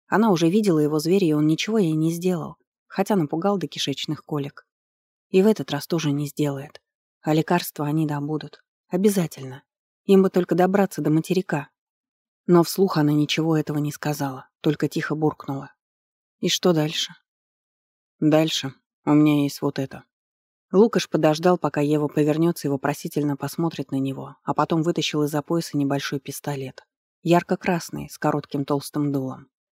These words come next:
"Это ракетница", — объяснил он. "В ней три заряда.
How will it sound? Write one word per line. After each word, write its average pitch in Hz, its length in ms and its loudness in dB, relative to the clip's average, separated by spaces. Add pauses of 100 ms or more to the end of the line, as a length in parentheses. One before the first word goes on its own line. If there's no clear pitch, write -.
(200)
"Это 151 260 2
ракетница", — 147 720 -2 (480)
объяснил 147 560 -2
он. 131 200 -18 (420)
"В 143 160 2
ней 151 220 6
три 151 200 0
заряда. 143 460 -2